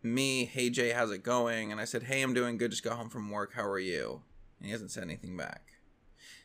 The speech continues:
So that's where that is. Also, this, like, really hot black guy likes me, liked me. For some reason, though, it says he's a hundred nineteen miles away.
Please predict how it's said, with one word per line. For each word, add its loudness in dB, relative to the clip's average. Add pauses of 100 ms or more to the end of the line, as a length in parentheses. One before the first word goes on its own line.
(540)
So -2
that's -2 (640)
where 0
that 2
is. -2 (140)
Also, 8 (760)
this, -2
like, 4
really 4
hot 4
black -2
guy 2
likes -4
me, -2 (520)
liked 4
me. -4 (440)
For -4
some 4
reason, 2
though, 4
it 4
says 6
he's 4
a 0
hundred 2
nineteen 0
miles -2
away. -2